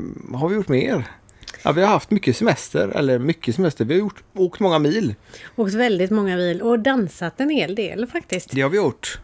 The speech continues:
Speaker 2: Dansat på en, eh, dansbana alldeles själva i Karlstad.
Speaker 1: Ja, det var jättebra lösning. Eh, man kunde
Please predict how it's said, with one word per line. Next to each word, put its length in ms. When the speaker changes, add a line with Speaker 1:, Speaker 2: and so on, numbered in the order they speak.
Speaker 2:
Dansat 460
på 100
en, 280
eh, 140
dansbana 640
alldeles 460
själva 580
i 40
Karlstad. 640
Speaker 1:
Ja, 420
det 220
var 140
jättebra 480
lösning. 440
Eh, 400
man 200
kunde 380